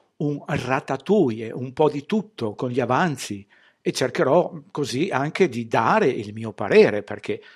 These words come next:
non sempre mi, mi permetto di rispondere, o meglio non riesco a rispondere a tutti.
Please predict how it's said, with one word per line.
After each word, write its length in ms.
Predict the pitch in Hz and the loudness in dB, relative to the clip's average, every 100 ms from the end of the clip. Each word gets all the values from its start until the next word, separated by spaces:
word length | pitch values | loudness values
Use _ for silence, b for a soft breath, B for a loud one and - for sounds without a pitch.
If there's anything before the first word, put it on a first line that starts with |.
| B B | B B
non 240 | 156 156 | -2 -2
sempre 680 | 123 127 110 120 156 170 - | 0 -2 -2 -2 0 0 -2
mi, 680 | 117 123 117 117 117 113 117 _ _ | -8 -8 -8 -8 -8 -10 -14 _ _
mi 160 | 127 | -12
permetto 440 | 117 117 120 160 127 | -6 -4 -4 -4 -4
di 120 | 117 | -4
rispondere, 580 | 113 - - 214 175 120 | -6 -6 2 4 4 2
o 60 | 117 | 2
meglio 260 | 151 127 | 0 0
non 180 | 127 156 | 0 0
riesco 400 | 151 120 135 - | 2 4 4 2
a 40 | 113 | -2
rispondere 480 | 107 - 120 120 | -4 -6 -4 0
a 60 | 185 | -2
tutti. 460 | - 113 117 - | -2 -8 -4 -6